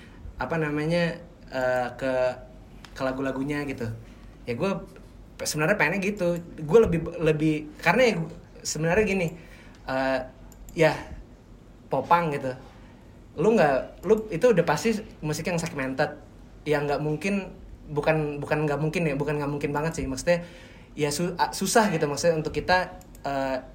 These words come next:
go komersil segimana banget. Karena bukan eranya, nggak mungkin kita tiba-tiba jadi Simple Plan atau mungkin kita tiba-tiba jadi kayak apa ya? Ya mungkin, mungkin contoh kecilnya Simple Plan lah.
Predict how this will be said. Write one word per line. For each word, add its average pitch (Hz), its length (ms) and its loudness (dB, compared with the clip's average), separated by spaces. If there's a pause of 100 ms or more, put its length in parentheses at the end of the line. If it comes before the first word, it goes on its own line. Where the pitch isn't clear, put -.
(140)
go 139 300 0
komersil 143 480 0
segimana 139 440 -4
banget. 170 400 2
Karena 147 200 0
bukan 165 240 2
eranya, 156 320 0
nggak 143 180 0
mungkin 156 300 -2
kita 185 340 2 (300)
tiba-tiba 151 380 2
jadi 151 160 0
Simple 135 320 -2
Plan 156 260 4
atau 165 220 0
mungkin 170 320 -2
kita 160 260 -2
tiba-tiba 151 460 0
jadi 143 640 0 (1000)
kayak 131 280 -2 (160)
apa 160 80 -2
ya? 135 180 0 (340)
Ya 143 160 0
mungkin, 175 440 -2
mungkin 143 200 -4
contoh 160 200 -2
kecilnya 160 320 0
Simple 139 320 -4
Plan 165 200 2
lah. 160 200 0